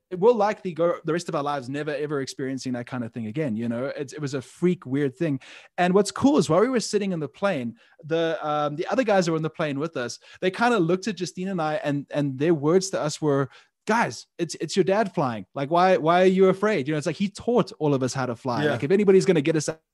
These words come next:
Speaker 1: out of this, it's him, you know? So I was like, "Yeah, that, that's a good point." It's like, if I, if I'm gonna be in a situation like this with anybody, it's definitely gonna be my dad because there's nobody I would trust more to get us out of that, you know?
Speaker 2: But look at it from your dad's
Speaker 1: So it was,
Speaker 2: perspective,
Speaker 1: yeah.
Speaker 2: though.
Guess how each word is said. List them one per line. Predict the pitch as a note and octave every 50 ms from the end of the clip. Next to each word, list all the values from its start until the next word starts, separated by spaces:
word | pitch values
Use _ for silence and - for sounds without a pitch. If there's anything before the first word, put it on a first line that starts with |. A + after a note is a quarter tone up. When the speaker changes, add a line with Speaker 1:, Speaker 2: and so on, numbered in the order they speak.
| -
Speaker 1:
out | D3+ D#3 E3
of | E3+ C#3+
this, | C3+ C#3 B2+ - -
it's | - C3+ B2+ -
him, | F#3+ G3+ B2+ G2 G2+
you | B2 B2+
know? | B2 A#2+ A#2+ C3+ F3+ F#3+ - - - - -
So | - - F#3
I | F#3+
was | G3+ F#3+ F3
like, | F#3+ F3+ E3+ D#3+ - -
"Yeah, | F3+ F3 F3 E3
that, | D#3+ F3+ E3+
that's | - F#3+ F#3 F#3+ D#3+
a | C#3
good | C#3 B2+ -
point." | - B2+ A#2+ A#2+
It's | A#2 -
like, | C#3+ C3+
if | D3 D#3+
I, | F#3
if | F#3+ G#3 G3
I'm | G#3+ G#3+
gonna | G#3 G3+ F3+
be | D3 E3+
in | E3+ E3+
a | E3
situation | D3+ - D#3+ - D#3+ D3+ D3 D#3 C#3+ D#3+
like | D#3 C#3+ C3
this | C#3 B2+
with | - C3
anybody, | C3+ C3+ C#3 C3+ C#3 C3+ C3+ C3 C3 C3+ - -
it's | C#3 C3 B2+ -
definitely | D3+ D3+ C#3 - D#3 C3+ C3 C3
gonna | C3 B2+ C3
be | B2+ B2+
my | B2+ B2+ B2
dad | A#2+ B2 B2 B2 A#2 A#2
because | B2 A#2 C3 B2
there's | C3 C3+ B2+
nobody | D3+ D#3 D3+ D3 D3 C#3 C3+
I | B2+
would | B2+ C3 B2+
trust | - D3+ C3+ - -
more | C3+ C3+ C3+ C3+ C3 B2
to | B2+ C3+
get | B2 B2+ B2+
us | B2 A#2
out | - F2+ B2 B2 A#2
of | G#2+
that, | G2 G#2 G2+ E2+ -
you | A#2 A#2 A2+
know? | A#2 A2+ A2
Speaker 2:
But | D#3 G3+ G3+
look | A3+ C4 C4+ -
at | D4 C#4+
it | C#4 B3+ -
from | - A3+ A#3 A3
your | G3 D#3 C#3+
dad's | C#3 C3+ C#3+ G3 C#4+ E4+ E4+ - -
Speaker 1:
So | - E3 D#3
it | D3 C#3+ E3 D#3+
was, | F#3 E3
Speaker 2:
perspective, | C#3 B2+
Speaker 1:
yeah. | - G3 C#3 -
Speaker 2:
though. | A2+ G#2+